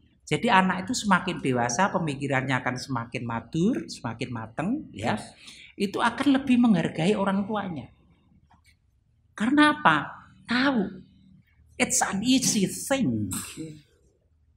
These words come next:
Speaker 1: Sesuatu yang tidak mudah menjadi orang tua itu. Berkorban apa saja. Mau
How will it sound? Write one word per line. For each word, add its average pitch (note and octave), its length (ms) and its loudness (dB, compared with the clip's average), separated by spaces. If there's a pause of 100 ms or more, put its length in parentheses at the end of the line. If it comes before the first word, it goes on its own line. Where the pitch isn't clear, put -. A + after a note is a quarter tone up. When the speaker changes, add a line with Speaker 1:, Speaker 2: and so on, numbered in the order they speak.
(160)
Speaker 1:
Sesuatu A#3+ 560 0
yang G3+ 160 0
tidak G3 320 0
mudah G#3 560 2
menjadi C3+ 480 -4
orang B2+ 320 -4
tua G2+ 240 -6
itu. - 160 -18 (1120)
Berkorban A3+ 800 2
apa F3 400 -2
saja. A#2 400 -2 (1300)
Mau G#3 320 6